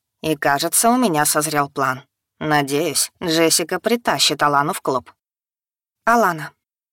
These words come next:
Два дня пролетели, будто их и не было. Мы с самого утра и до ночи пропадали в танцевальном зале. Джессика познакомила меня с группой, и девчонки оказались очень дружелюбными. Я была удивлена, что незнакомые люди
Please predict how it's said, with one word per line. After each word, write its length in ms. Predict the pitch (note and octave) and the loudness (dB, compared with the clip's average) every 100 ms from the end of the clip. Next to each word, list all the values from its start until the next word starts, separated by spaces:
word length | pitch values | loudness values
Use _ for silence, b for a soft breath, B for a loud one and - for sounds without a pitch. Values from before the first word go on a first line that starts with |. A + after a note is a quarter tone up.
| _ _ _ _ - | _ _ _ _ -10
Два 240 | F3 F3+ | -2 0
дня 220 | F3+ F#3 | 0 -2
пролетели, 640 | F3 E3+ E3 - A3 C#4+ - | -4 -4 -2 2 0 0 -6
будто 320 | G#3+ G3 - A3+ | -2 -2 2 0
их 180 | C#4 | 2
и 60 | D#4+ | 2
не 160 | C#4 F#3+ | 2 2
было. 320 | D#3+ D#3 - _ - | -2 -6 -10 _ -4
Мы 160 | G#3 | 0
с 60 | F#3+ | 0
самого 400 | G#3 G3+ F3+ F3+ | 0 0 0 -2
утра 260 | F#3 F#3+ | -2 -2
и 60 | G3+ | 0
до 140 | F3 | 0
ночи 280 | F3 A3+ - | 0 0 0
пропадали 520 | A3 G3+ G3 F3+ F#3+ | -2 0 0 2 0
в 80 | C4+ | 0
танцевальном 600 | C4 A3+ G#3+ F#3 F#3+ A3 | -2 0 0 0 2 2
зале. 460 | A#3+ C4+ F#3+ E3 - _ _ _ | 4 2 2 -4 -14 _ _ _
Джессика 520 | G3+ F3+ F#3+ - F3+ F3+ | -2 0 0 0 -4 -4
познакомила 640 | F#3 F3+ E3+ G#3 B3+ A3+ | -2 0 2 2 2 2
меня 260 | F#3+ G3 A#3+ | 0 0 0
с 60 | |
группой, 520 | A#3 G3+ D#3+ D#3+ D#3+ - - | 0 -2 -2 -6 -6 -10 -4
и 100 | G#3+ | -2
девчонки 520 | F#3+ - A3+ C#4 A#3 | 0 0 0 2 0
оказались 520 | F#3+ F#3+ F#3 F3 - | 0 0 0 0 0
очень 300 | E4 - A3+ | 0 2 0
дружелюбными. 760 | F3+ E3+ E3+ D#3+ D#3 E3 E3 - _ _ _ _ _ | 0 0 2 0 0 -4 -8 -14 _ _ _ _ _
Я 220 | E3 F3 | -2 0
была 260 | E3+ E3+ E3 | 2 2 2
удивлена, 600 | D#3+ E3 E3 E3 E3+ A3+ | 2 0 0 -2 -4 -6
что 240 | - - F#3 | -6 -2 -2
незнакомые 640 | F#3 F3+ F3 F#3 F3 E3 | -2 -2 -2 -2 0 0
люди 280 | E3 G#3 | 0 -2